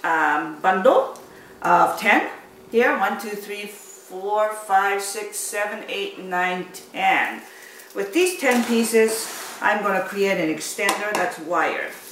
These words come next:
So what I do next is to find a piece of, get a length of aluminum wire, just a regular silver in this case to go with the white. And I'm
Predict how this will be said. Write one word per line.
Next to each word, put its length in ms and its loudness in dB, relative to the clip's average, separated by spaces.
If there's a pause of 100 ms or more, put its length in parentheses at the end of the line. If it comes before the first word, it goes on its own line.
(280)
So 560 2 (180)
what 300 0
I 320 2
do 80 4
next 480 2
is 300 -2
to 80 -6
find 440 0
a 120 -4
piece 600 -2
of, 480 4 (960)
get 260 6
a 80 0
length 480 2
of 320 4
aluminum 420 2
wire, 420 4 (1160)
just 220 -8
a 40 -6
regular 440 2
silver 600 2
in 120 0
this 240 -2
case 300 2
to 80 -2
go 180 0
with 120 -4
the 100 -2
white. 460 0 (520)
And 460 2
I'm 180 2